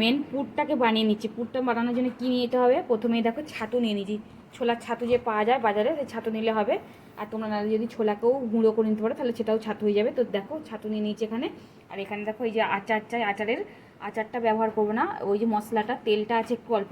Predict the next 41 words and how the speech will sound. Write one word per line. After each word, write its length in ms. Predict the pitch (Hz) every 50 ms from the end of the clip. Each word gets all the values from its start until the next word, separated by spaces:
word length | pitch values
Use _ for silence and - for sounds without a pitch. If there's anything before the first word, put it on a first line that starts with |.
| 220 208
দিতে 140 | 208 208 214 208
হবে। 180 | 208 202 214 302 466 - - - - - - - - - - -
আর 80 | 208 208 202
এখানে 220 | 202 208 220 226 226 220 208
লাগবে 220 | 196 202 202 196 226
হচ্ছে 160 | 220 214 220 208 226
যে 60 | 294 403 - - - - - - - - - - 196 185
জোয়ান 380 | 214 226 220 220 226 220 269 302 381 - -
আর 80 | - 214 220 214
মে-, 220 | 208 208 208 208 208
হচ্ছে 140 | 208 - 214 208
যে 60 | 208 208
কালা 160 | 220 214 214 208 214
জিরে 160 | 214 208 208 208
একটু 140 | - - 269 339 339 269 247
নিয়ে 140 | 214 208 208
নিয়েছি। 260 | 208 208 202 - 311 392 440 - - - - - - - - -
আর 60 | 202 202
এখানে 200 | 202 214 220 220 220 214 214 214
নুন 180 | 226 240 247 247 247 240
দেবো, 200 | 214 214 208 233 320 381 311 254
নুন 140 | 233 220 220 214 208
দিয়ে 120 | 220 220 214
মাখিয়ে 260 | 196 190 - - 226 220 214
নিতে 120 | 214 226 220
হবে, 100 | 220 247 247 220
নুন 100 | 208 208 208 208
নিয়েছি। 260 | 208 208 202 202 233 240
আর 60 | 220 208
এখানে 160 | 202 220 226 220 - -
তেলও 220 | 220 214 220 233 233 214
লাগবে, 180 | 208 208 196 208
একটু 100 | 208 233 226
সরষের 220 | 226 214 196 208 208
তেল 80 | 220 214 214
দিয়ে 100 | 208 208 208
দিতে 100 | 202 214
হবে, 100 | 220 262 285
তাহলে 160 | 262 208 202 196
ভালো 120 | 196 190 196 202
লাগবে। 200 | 196 202 254